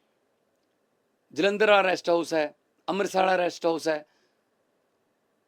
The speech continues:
ਉਹਨਾਂ ਨੂੰ ਵੀ ਠੀਕ ਕਰ ਰਹੇ ਹਾਂ ਤਾਂ ਕਿ ਉਹਦੇ ਵਿੱਚ, ਅਹ, ਹੋਰ ਵੀ ਅਫਸਰ ਸਾਹਿਬਾਨ, ਸਾਰੇ ਮੰਤਰੀ ਸਾਹਿਬਾਨ ਜਾਣ ਤਾਂ ਰੈਸਟ ਹਾਊਸਾਂ 'ਚ ਰਹਿਣ।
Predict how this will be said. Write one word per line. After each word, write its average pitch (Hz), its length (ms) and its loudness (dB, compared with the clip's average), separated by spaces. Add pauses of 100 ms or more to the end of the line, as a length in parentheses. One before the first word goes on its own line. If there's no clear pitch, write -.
(360)
ਉਹਨਾਂ 180 200 0
ਨੂੰ 220 80 -2
ਵੀ 214 80 -6
ਠੀਕ 190 220 -8
ਕਰ 190 120 0
ਰਹੇ 202 80 0
ਹਾਂ 208 60 -2
ਤਾਂ 185 160 -4
ਕਿ 170 100 -10
ਉਹਦੇ 196 180 -4
ਵਿੱਚ, 202 360 -6 (440)
ਅਹ, 151 400 -2
ਹੋਰ 175 260 2
ਵੀ 190 140 0
ਅਫਸਰ 175 320 0
ਸਾਹਿਬਾਨ, 170 420 -2
ਸਾਰੇ 170 260 -2
ਮੰਤਰੀ 165 320 -6
ਸਾਹਿਬਾਨ 160 320 -4
ਜਾਣ 165 180 -4
ਤਾਂ 175 80 -2
ਰੈਸਟ 165 240 -4
ਹਾਊਸਾਂ 147 260 -6
'ਚ 143 60 -12
ਰਹਿਣ। 151 200 -12